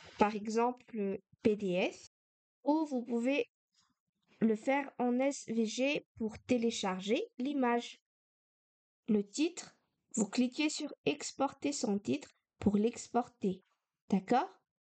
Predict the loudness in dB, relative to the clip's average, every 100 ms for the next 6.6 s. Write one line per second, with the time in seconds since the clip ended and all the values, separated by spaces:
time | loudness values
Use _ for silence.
0 | _ _ _ -6 -6 -2 0 0 0 0
1 | 0 -2 -4 -6 -4 -4 -2 -2 -2 _
2 | -2 0 2 0 0 0 -2 -4 -2 -2
3 | -2 -4 -4 0 2 2 0 0 -2 0
4 | 0 0 0 -4 -2 -6 -6 _ _ _
5 | _ 0 2 2 0 0 2 2 0 -2
6 | -12 -4 -2 2 2 0